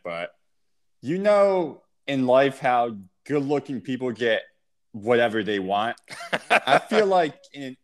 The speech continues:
Speaker 1: inadvertent way, Jimmy Garoppolo wins all these games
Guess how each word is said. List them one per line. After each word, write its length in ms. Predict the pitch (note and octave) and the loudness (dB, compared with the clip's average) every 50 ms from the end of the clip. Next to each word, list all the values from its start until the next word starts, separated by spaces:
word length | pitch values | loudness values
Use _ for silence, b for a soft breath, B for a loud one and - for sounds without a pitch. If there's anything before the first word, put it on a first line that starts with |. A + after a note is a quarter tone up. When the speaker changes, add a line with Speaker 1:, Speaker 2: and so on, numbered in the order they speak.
| _ - | _ -14
Speaker 1:
inadvertent 680 | D#3 E3+ G3 G#3 F3 D3+ E3+ F3+ F3 E3+ D3 D3 C#3+ | -12 -10 -10 -10 -8 -6 -4 -2 -2 -2 -4 -6 -6
way, 380 | C3 C#3 C3+ A#2+ G#2 G2 G2+ - _ _ _ _ _ _ _ _ _ C#3+ C3+ B2+ | -2 -2 0 0 -2 -4 -6 -10 _ _ _ _ _ _ _ _ _ -20 -18 -16
Jimmy 400 | A#2 - F3 F#3+ G3 G#3 F#3 C#3+ | -14 -12 -8 -8 -6 -6 -6 -4
Garoppolo 680 | D#3 D3 D3+ D3+ D3+ D3+ - D#3+ C#3+ C3 B2+ B2+ A#2 | -2 0 2 2 2 2 0 -2 0 0 0 -2 -2
wins 480 | A2+ C3+ C#3 C3+ C3 A2+ - - - _ _ | -2 -2 -2 -2 -4 -4 -8 -12 -18 _ _
all 220 | - B2+ C#3 D3+ E3 | -2 0 2 2 0
these 280 | E3+ G3+ F#3+ E3 - | -2 -4 -6 -6 -6
games 720 | - - C3+ D3 D3 B2+ A2 F#2+ F2+ F#2 F#2+ - - - | -6 -2 -2 0 0 0 -2 -6 -8 -12 -16 -18 -20 -20